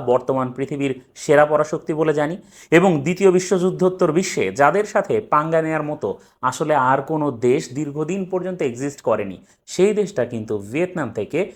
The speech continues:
পরাজয় স্বীকার করে বের হয়ে এসেছে। ভিয়েতনামে মার্কিন যুক্তরাষ্ট্রের পরাজয়ের মূল কারণ কি? ভিয়েতনাম যুদ্ধ সম্পর্কে আমরা পরে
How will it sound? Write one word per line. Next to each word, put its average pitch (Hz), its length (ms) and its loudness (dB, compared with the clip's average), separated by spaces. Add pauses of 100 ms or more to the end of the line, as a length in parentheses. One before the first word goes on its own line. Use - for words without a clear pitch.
(240)
পরাজয় 139 500 4
স্বীকার 131 280 -4 (100)
করে 113 140 0 (120)
বের 101 200 -4
হয়ে - 180 -10
এসেছে। - 260 -16 (1300)
ভিয়েতনামে 160 540 0 (400)
মার্কিন 139 360 0
যুক্তরাষ্ট্রের 175 560 -2 (340)
পরাজয়ের 156 460 4 (100)
মূল 135 180 -2 (140)
কারণ 110 220 0 (120)
কি? 113 120 -8 (680)
ভিয়েতনাম 135 560 0 (160)
যুদ্ধ 185 220 -4 (140)
সম্পর্কে 131 460 -2
আমরা 110 140 0 (120)
পরে 110 160 2